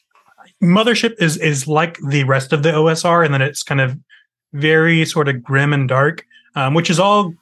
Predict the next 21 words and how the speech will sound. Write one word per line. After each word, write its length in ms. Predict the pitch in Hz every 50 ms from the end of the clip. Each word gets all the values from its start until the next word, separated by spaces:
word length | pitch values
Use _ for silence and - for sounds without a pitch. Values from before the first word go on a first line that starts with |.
| _ -
great 220 | 190 180 170 160
and 100 | 165 151
good. 300 | 151 143 135 127 127 123 135
It's 80 | 143 -
just 100 | 165 180
not 140 | 180 175 180
really 200 | 175 165 156 151
my 200 | 147 143 143 139
cup 220 | 139 147 139 139
of 120 | 143 131
tea. 420 | 135 - - 143 135 135 123 123 135 -
I 160 | - 160 160 160
kinda 240 | 160 175 160 156
gravitate 500 | 139 123 151 143 143 135 131 - 151 139
to 80 | 131 135
stuff 260 | 131 - 147 139 131 -
that's 220 | 143 135 - -
a 40 | 156
little 240 | 147 156 151 151 147
more, 440 | 151 139 139 135 139 131 131 131 - - _ _ _ _ -
um, 520 | 139 127 123 123 117 117 117 117 117 123